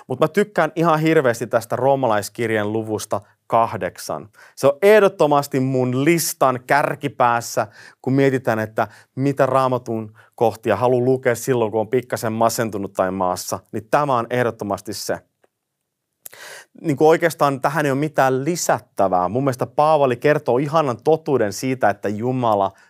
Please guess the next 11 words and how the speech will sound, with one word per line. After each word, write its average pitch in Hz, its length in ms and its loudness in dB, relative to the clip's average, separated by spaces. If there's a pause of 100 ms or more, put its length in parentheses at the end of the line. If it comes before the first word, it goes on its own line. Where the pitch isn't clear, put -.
rakastaa 110 800 -2 (240)
meitä. 107 580 -4 (600)
Paavali 143 340 2
kirjoittaa, 156 480 2
että 123 180 -2
kaikissa 175 840 -4 (300)
kokemissamme 135 800 0
vastoinkäymisissä 107 920 -2
me 123 140 -2
olemme 175 840 2 (400)
voittajia. 104 840 -4